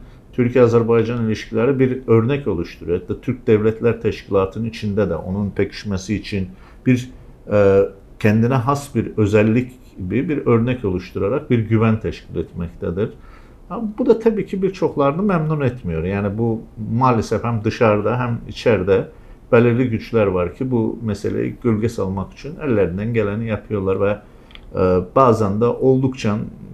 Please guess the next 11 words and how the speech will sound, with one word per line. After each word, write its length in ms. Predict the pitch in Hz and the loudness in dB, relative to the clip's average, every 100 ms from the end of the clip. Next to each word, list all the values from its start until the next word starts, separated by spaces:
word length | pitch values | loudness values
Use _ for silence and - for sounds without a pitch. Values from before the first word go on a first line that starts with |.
| - - - 107 | -18 -18 -14 -8
yani 280 | 98 95 90 | -6 -4 -8
kalitesiz 680 | - 113 110 110 101 113 98 | -2 0 0 -2 -4 -4 -4
bir 60 | 85 | -4
şekilde, 680 | - 78 82 82 98 64 - - - - - - - | -4 -6 -6 -4 -4 -4 -6 -20 -20 -20 -20 -20 -12
e, 40 | 98 | -8
açıklamaları 880 | 92 107 - - 117 110 107 104 | -4 -4 -4 -2 0 2 2 2
görüyoruz. 640 | 98 90 80 80 82 98 - | 2 0 0 -2 -6 -8 -6
Maalesef, 560 | 123 131 90 87 127 127 - - 101 | -2 0 0 -2 -4 -6 -10 -14 -8
e, 240 | 101 104 | -6 -2
bu 120 | 127 | 4
realitedir. 720 | 131 127 110 98 107 80 - | 6 8 6 2 0 0 -6